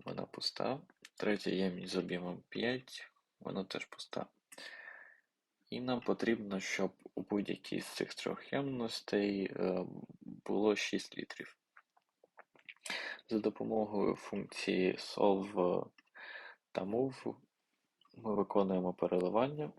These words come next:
У кінці функції solve записуємо поточний крок у масив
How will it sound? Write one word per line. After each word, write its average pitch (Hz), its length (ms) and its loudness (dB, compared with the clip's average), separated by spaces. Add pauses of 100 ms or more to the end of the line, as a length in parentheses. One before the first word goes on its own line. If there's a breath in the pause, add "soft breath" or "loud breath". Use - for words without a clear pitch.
(240)
У - 80 -6
кінці 101 340 -2
функції 95 460 -8
solve 120 500 4
записуємо 92 920 2 (520 loud breath)
поточний - 560 2
крок - 320 2
у 98 40 -4
масив 147 600 0